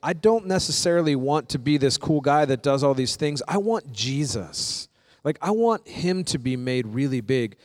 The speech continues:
not me be able to do all this stuff, but for God to use me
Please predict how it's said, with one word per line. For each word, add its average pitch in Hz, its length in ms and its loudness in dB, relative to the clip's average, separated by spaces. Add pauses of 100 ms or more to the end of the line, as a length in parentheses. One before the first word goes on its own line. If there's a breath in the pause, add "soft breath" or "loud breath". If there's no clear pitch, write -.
(160 soft breath)
not 156 240 -4
me 170 120 2
be 156 120 2
able 139 120 2
to 123 100 0
do 131 260 -2
all 120 80 -2
this 110 140 -6
stuff, 131 200 -4
but 113 140 -4
for 123 160 -4
God 135 400 -4
to 135 100 -4
use 139 540 0
me 127 400 -2